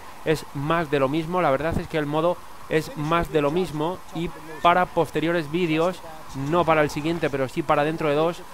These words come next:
la cosa va a estar un poco más entretenida, porque yo me voy a encargar de, de hacerlo un poco más entretenido, se-, seleccionando más etapas, como hice el otro día con el pavé, o,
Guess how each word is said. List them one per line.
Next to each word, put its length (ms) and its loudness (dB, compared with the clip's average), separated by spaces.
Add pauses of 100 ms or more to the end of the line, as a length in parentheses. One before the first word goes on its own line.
(180)
la 160 4
cosa 260 0
va 80 4
a 20 0
estar 200 0
un 100 -2
poco 240 0
más 180 -2
entretenida, 540 0
porque 320 -2
yo 160 4
me 120 2
voy 140 2
a 40 2
encargar 380 2 (300)
de, 480 2
de 100 2
hacerlo 300 2
un 100 -4
poco 220 0
más 200 -2
entretenido, 640 -2 (340)
se-, 260 -4
seleccionando 880 0
más 480 -2 (320)
etapas, 560 4
como 220 -2
hice 220 -2
el 80 0
otro 180 -2
día 200 2
con 160 -2
el 180 -2 (220)
pavé, 480 4
o, 300 4